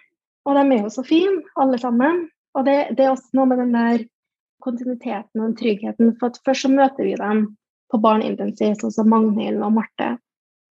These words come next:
Eh, men så er det at du blir jo kjent med dem, både på sengepost, på medisinsk, som vi også har vært innom, og ikke minst at de kommer jo ofte her,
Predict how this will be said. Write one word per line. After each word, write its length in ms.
Eh, 220
men 200
så 120
er 80
det 100
at 100
du 160
blir 400
jo 140
kjent 380
med 140
dem, 200
både 240
på 140
sengepost, 600
på 80
medisinsk, 640
som 160
vi 80
også 300
har 160
vært 240
innom, 380
og 220
ikke 220
minst 300
at 140
de 300
kommer 540
jo 100
ofte 480
her, 300